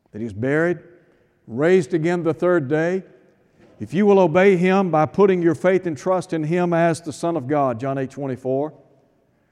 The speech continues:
repent of your sins, confess His name, and then are buried with Him in baptism, the Bible says that God will forgive your sins, Acts two thirty-eight.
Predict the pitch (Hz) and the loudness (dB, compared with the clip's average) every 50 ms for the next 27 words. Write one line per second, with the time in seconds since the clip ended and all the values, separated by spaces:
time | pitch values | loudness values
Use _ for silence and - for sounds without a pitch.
0 | _ _ - 120 113 - - 185 196 180 160 185 175 156 - 180 185 185 180 175 | _ _ -8 -8 -6 -2 0 0 0 2 2 0 0 0 0 -2 0 0 0 -2
1 | - - - 170 147 - - 190 196 - - 180 156 131 170 165 165 170 170 170 | -4 -6 -6 -6 -6 0 0 0 0 2 0 -2 -2 -2 -4 -4 -2 -2 -2 -4
2 | 170 156 - - - _ _ - 143 147 139 131 175 185 190 190 190 196 151 147 | -4 -6 -10 -18 -20 _ _ -6 -6 -4 -2 0 0 2 2 0 -2 -4 -2 -2
3 | 151 131 107 107 151 165 196 208 202 165 175 196 - - 180 175 170 156 135 147 | -2 -2 -2 0 2 2 2 2 0 0 -2 -6 -4 -2 -4 -4 -4 -4 -2 -2
4 | 143 135 - - 131 123 104 - - 95 95 _ _ _ _ _ _ _ _ _ | -2 -2 -4 -6 -8 -10 -10 -10 -18 -20 -20 _ _ _ _ _ _ _ _ _
5 | _ _ _ _ _ _ _ _ _ _ _ _ _ _ _ - 104 131 151 170 | _ _ _ _ _ _ _ _ _ _ _ _ _ _ _ -6 -4 -2 -2 0
6 | 170 160 - - 175 170 170 175 175 180 180 151 - 160 147 139 120 143 147 156 | -2 -4 -6 -4 -2 0 0 2 0 0 -2 -2 -6 -10 -12 -8 -4 -2 0 0
7 | 160 151 139 156 156 139 - 160 147 127 151 160 143 135 156 151 - - 160 143 | 0 0 0 -2 -2 -2 -2 -6 -4 -2 -2 -4 -2 -2 -4 -4 -4 -6 -6 -6
8 | 127 123 110 135 131 127 123 - _ 143 139 131 135 156 139 127 120 123 123 131 | -6 -6 -6 -6 -6 -6 -6 -8 _ -6 -6 -6 -6 -6 -6 -4 -4 -4 -4 -4
9 | 135 143 160 | -4 -6 -6